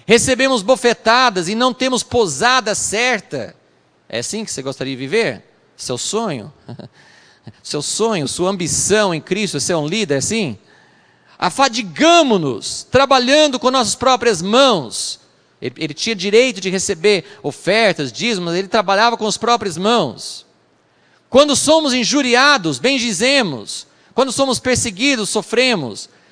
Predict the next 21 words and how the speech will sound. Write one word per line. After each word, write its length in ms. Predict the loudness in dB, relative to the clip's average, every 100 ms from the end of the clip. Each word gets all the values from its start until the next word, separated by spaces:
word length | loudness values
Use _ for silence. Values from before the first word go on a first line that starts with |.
| _
Quando 200 | 0 2
somos 280 | 2 0 -2
difamados, 840 | -2 -4 0 0 2 2 4 0 -4
consolamos. 1120 | 0 0 0 2 4 4 2 -2 -6 -12 -16 _ _ _ _
Até 260 | -2 2 2
o 80 |
presente 580 | 2 0 0 0 0 0
temos 220 | -2 -2
chegado 260 | -2 0 0
a 20 |
ser 120 | -2
como 360 | -2 0 0 4
lixo 420 | 6 6 4 -2
deste 300 | 0 -2 -2
mundo 500 | -2 -2 -2 -2 -4 -6 _ _
e 80 | -10
como 300 | -4 -2 -2
a 40 | -2
escória 600 | -4 -4 0 2 2 -2
de 100 | -8
todos." 880 | -4 0 2 0 -10 -12 -16 -16